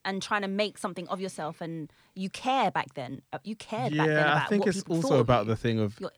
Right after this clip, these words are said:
Speaker 1: social image, your image, like
Speaker 2: negativity. Like, you don't want people to, to. You, I had this
Speaker 1: Associate
Speaker 2: thing
Speaker 1: you
Speaker 2: about
Speaker 1: with
Speaker 2: me where I, ju-, I only post what, what I thought I looked sick, bruv.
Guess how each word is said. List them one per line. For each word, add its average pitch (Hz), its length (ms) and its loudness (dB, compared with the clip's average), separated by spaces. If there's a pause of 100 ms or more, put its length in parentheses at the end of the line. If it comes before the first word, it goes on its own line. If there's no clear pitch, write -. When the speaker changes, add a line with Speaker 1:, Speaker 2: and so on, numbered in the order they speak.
Speaker 1:
social - 400 -4
image, 202 340 -4
your 170 160 -4
image, 110 220 4
like 107 100 2
Speaker 2:
negativity. 87 560 -2
Like, 78 220 -8
you 101 80 0
don't 98 180 0
want 85 160 -4
people 90 220 -4
to, 85 320 -6
to. 87 260 -8 (340)
You, 107 140 -8 (180)
I 139 260 12
had 143 160 10
this 113 100 2
Speaker 1:
Associate 95 180 2
Speaker 2:
thing 107 120 2
Speaker 1:
you 98 40 2
Speaker 2:
about 98 200 0
Speaker 1:
with 92 40 -2
Speaker 2:
me 98 100 0
where 92 200 -2
I, 95 100 -2
ju-, 104 140 -4
I 85 80 -2
only 107 100 2
post - 380 -6
what, 67 180 -12
what 85 220 -8
I 78 60 -8
thought 80 200 -8
I 71 120 -8
looked 80 300 -10
sick, - 580 0
bruv. 95 340 -2